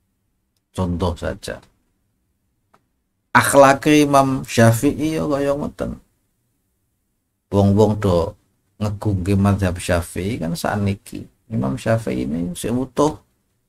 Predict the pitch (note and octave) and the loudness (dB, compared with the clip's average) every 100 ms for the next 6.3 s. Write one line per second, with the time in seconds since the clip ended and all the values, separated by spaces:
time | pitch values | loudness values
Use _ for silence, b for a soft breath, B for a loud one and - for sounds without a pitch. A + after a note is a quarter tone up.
0 | _ _ _ - G#2 G2+ G2 G2 A#2 - | _ _ _ -2 -2 2 0 2 0 0
1 | G2+ G2+ G2+ A#2 A2+ G2+ G#2 _ _ _ | 0 2 4 6 6 4 -4 _ _ _
2 | _ G#2 A2 G2+ C3 B2 - A#2 A2 G#2 | _ 4 4 6 6 6 2 0 0 0
3 | G#2 G2+ F#2 G#2+ G#2 G#2 G2+ A2 A2 A2+ | -2 -2 -2 0 2 2 2 0 4 4
4 | G#2+ G#2 A2+ A2+ A2 G#2 G#2 A2 - A2+ | 4 -2 -2 0 2 2 0 -4 -2 0
5 | A2 A2 A2+ A2 A2+ A2 G#2+ - F#2+ G2 | 0 2 0 0 -2 0 -2 -4 -2 0
6 | B2 C#3+ C3+ | 2 0 -2